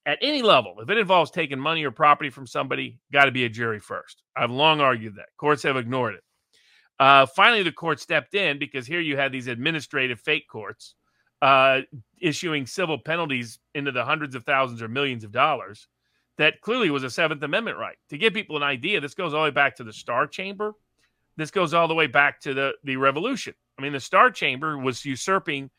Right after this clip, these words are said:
jury trial rights that had already been established dating back to the Magna Carta and before in Britain. It's all the way back to the ninth century in Britain. Go to the Norman Code and all the rest. Um, and, and then the Re-, British government did it again during the Revolution.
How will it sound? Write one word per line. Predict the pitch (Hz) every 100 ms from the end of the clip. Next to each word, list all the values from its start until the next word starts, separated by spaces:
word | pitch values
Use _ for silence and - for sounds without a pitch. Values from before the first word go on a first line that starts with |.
| _ _
jury | - 175 233
trial | - 151 127 113
rights | 127 147
that | 147 135
had |
already | 147 151
been | 135 135
established | 117 151 170 170 139 -
dating | 131 143
back | 143 135
to | 131
the | 123
Magna | 135 135 120
Carta | - 139 165 151
and | 127
before | 120 110 160 180
in | 151
Britain. | 151 240 113 _
It's | 120 -
all | 135
the |
way | 131
back | 135 131
to | 131
the |
ninth | 131 135
century | - 156 202 143
in | 92 _
Britain. | - - _ _ _ _ -
Go | 131
to | 139 131
the | 131
Norman | 127 135 143 147
Code | 123 139 196 131
and | 87
all | 104
the | 127
rest. | 127 170 - - _ _ _ _ _ _
Um, | 151 151 143 151 -
and, | 160 170 -
and | 165
then | 170
the | 156
Re-, | 143 160 170
British | 120 156 202
government | - 143 139 135
did | 151
it | 147
again | 127 107 196 208 127 175 -
during | 139 156
the | 151
Revolution. | 156 135 160 254 - 95 123